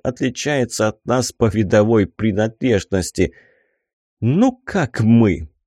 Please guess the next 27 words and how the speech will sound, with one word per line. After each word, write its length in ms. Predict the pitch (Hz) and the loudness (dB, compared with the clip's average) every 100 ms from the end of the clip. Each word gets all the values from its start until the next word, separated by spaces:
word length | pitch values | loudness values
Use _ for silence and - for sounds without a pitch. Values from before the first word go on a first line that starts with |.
| _ - | _ -8
В 140 | 92 | -4
основном 500 | 92 - 226 285 208 - | -4 -4 -4 -2 -4 -4
этим 280 | 180 156 | -4 -2
занимались 600 | 120 117 117 135 135 107 107 | -2 0 0 -2 -2 -2 0
разбойники 800 | 107 92 90 127 117 101 90 | 0 0 0 2 2 -2 -2
Рахмана 560 | 101 98 - 107 127 113 | 0 0 -2 -4 -2 -2
и 340 | 98 107 104 | -2 -2 0
игроки 380 | 101 101 - 113 | 2 0 0 -4
гончих. 720 | 101 104 160 120 87 95 - _ _ _ | -4 0 2 2 0 -4 -6 _ _ _
Нам 320 | - - 247 | -8 -4 -2
досталась 540 | 104 101 - 127 110 - | -2 -2 0 2 2 0
роль 300 | 98 120 120 | -2 0 0
чуть 420 | - - 131 - 113 | -2 -2 -2 0 -2
ли 80 | |
не 160 | 107 104 | 0 0
зрителей. 680 | 92 127 147 - 85 78 _ _ _ - | -2 -4 -4 -4 -6 -6 _ _ _ -2
Нет, 360 | 107 92 71 - | 0 0 -2 -4
мы 280 | 104 190 | -2 -2
с 120 | 127 - | -4 -4
кого-то 420 | - 135 123 104 | -4 -2 -2 -2
там 300 | - 104 101 | -2 -2 0
подстрелила, 800 | 107 98 - 95 92 135 131 110 | -2 -2 -4 -6 -4 -2 0 2
Вахмурка 840 | 104 135 151 - 131 127 - 123 | 2 0 0 -2 -4 -4 -2 -2
пару 300 | 120 127 123 | -2 0 2
раз 280 | 123 120 - | 2 0 0
махнул 540 | 107 110 - 120 117 | -2 -2 -2 -2 -2
топором. 720 | - 110 - 113 113 113 110 | 0 -2 0 0 2 2 0